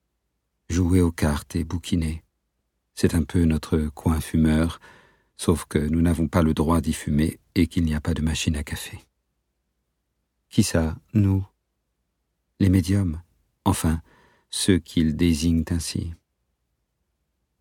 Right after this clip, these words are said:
Pour la première fois, depuis ce qui lui semblait une éternité, Valéria rencontrait quelqu'un qui acceptait de répondre à ses questions. «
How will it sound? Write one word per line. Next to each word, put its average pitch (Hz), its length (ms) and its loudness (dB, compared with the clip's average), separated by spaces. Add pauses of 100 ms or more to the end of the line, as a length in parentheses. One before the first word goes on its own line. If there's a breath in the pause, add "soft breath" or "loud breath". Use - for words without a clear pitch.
(540)
Pour 87 140 2
la 92 100 4
première 92 380 2
fois, 110 260 4 (360)
depuis 101 440 2
ce - 160 -2
qui - 240 -2
lui 85 240 2
semblait 87 320 2
une 87 240 2
éternité, 90 720 2 (420)
Valéria 107 540 6
rencontrait 104 480 2
quelqu'un 95 400 2
qui - 160 -4
acceptait 87 560 -2
de 82 100 -2
répondre 87 480 0
à 80 60 -2
ses 82 160 -4
questions. « 82 480 -8